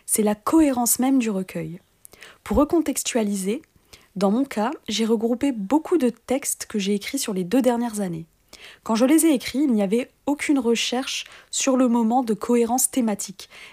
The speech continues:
Mais au final, il s'est révélé que pas mal de poèmes se rejoignaient sur certains thèmes, et j'ai trouvé deux grands thèmes dans lesquels les regrouper, en excluant les poèmes qui n'avaient aucun rapport avec ces thèmes-là. Pour donner mon sentiment personnel, de prime abord,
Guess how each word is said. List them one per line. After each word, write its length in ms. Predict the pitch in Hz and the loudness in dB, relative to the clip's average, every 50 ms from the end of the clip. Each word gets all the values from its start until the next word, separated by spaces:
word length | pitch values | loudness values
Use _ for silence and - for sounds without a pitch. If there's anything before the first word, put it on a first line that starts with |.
| _ _ | _ _
Mais 100 | 196 208 | 2 2
au 80 | 233 254 | 2 2
final, 360 | - - - 202 202 240 302 | 0 -2 -4 -2 -2 0 -2
il 100 | 277 208 | -2 -2
s'est 140 | - - 202 | -2 -4 -4
révélé 300 | 185 185 185 214 233 277 | -4 -2 -2 -2 -2 0
que 100 | 269 233 | -2 -2
pas 160 | - - 208 | -2 0 0
mal 180 | 220 262 277 247 | 0 0 0 2
de 80 | 214 | 0
poèmes 340 | 214 202 - 208 208 233 285 | 0 0 -2 -2 -2 -2 -2
se 160 | 277 - - | -4 -2 -2
rejoignaient 380 | 208 190 196 185 196 190 202 233 | -2 -2 -2 0 0 -2 -2 -2
sur 180 | 240 - 214 - | -4 -4 -2 -2
certains 320 | - 220 - - 214 196 | -4 -4 -4 -8 -10 -10
thèmes, 360 | 175 - 185 196 233 285 294 - _ _ | -6 -4 -4 -4 -4 -4 -8 -8 _ _
et 40 | - | -4
j'ai 140 | 196 190 208 | -2 -2 -2
trouvé 300 | - - 240 214 226 214 | -2 -2 -2 0 0 -2
deux 200 | 175 185 254 302 | 2 2 2 2
grands 240 | 302 269 247 240 220 | 2 0 -2 -2 -4
thèmes 240 | - - 240 262 254 | -2 -4 -2 -2 -2
dans 80 | 233 | -2
lesquels 300 | 196 180 180 - 226 214 | -4 -4 -6 -6 -6 -4
les 120 | 208 202 185 | -4 -4 -2
regrouper, 520 | 190 202 190 185 185 180 - - 196 233 - _ _ _ _ _ _ - - - - - - - | -4 -6 -4 -4 -6 -6 -4 -6 -8 -8 -10 _ _ _ _ _ _ -20 -20 -20 -20 -20 -20 -4
en 120 | - 196 202 | -2 0 0
excluant 520 | 226 226 - - - 202 208 208 202 220 | 2 0 -2 -4 -2 -2 -2 0 0 0
les 140 | 247 247 202 | -2 -4 -4
poèmes 320 | 196 - 196 196 208 226 | -4 -4 -4 -4 -4 -4
qui 120 | - - 208 | -6 -4 -4
n'avaient 260 | 185 170 170 190 - _ | -4 -4 -4 -6 -8 _
aucun 220 | - 208 - 214 202 | -12 -8 -6 -4 -4
rapport 300 | 190 185 175 - 196 202 | -4 -6 -6 -6 -6 -6
avec 160 | 185 190 - | -6 -6 -6
ces 120 | - 226 | -6 -6
thèmes-là. 360 | 208 - 190 175 165 156 - - _ _ _ _ _ _ _ _ _ _ _ _ _ _ _ _ _ _ - | -6 -6 -6 -6 -6 -8 -10 -14 _ _ _ _ _ _ _ _ _ _ _ _ _ _ _ _ _ _ -6
Pour 140 | - 196 | -6 -2
donner 220 | 190 226 254 277 311 | 2 4 4 6 6
mon 120 | 285 247 | 4 4
sentiment 440 | 214 - 214 196 - - 220 220 220 | 2 0 0 -2 -2 -2 -2 -2 0
personnel, 480 | - 214 190 - - 214 233 285 302 240 | 0 -2 -2 0 -2 0 0 0 0 0
de 80 | 214 | 0
prime 300 | 202 - - - 285 285 | -2 -4 -6 -2 0 0
abord, 480 | 269 220 185 190 196 202 247 277 - | 0 0 -2 -4 -4 -6 -6 -10 -14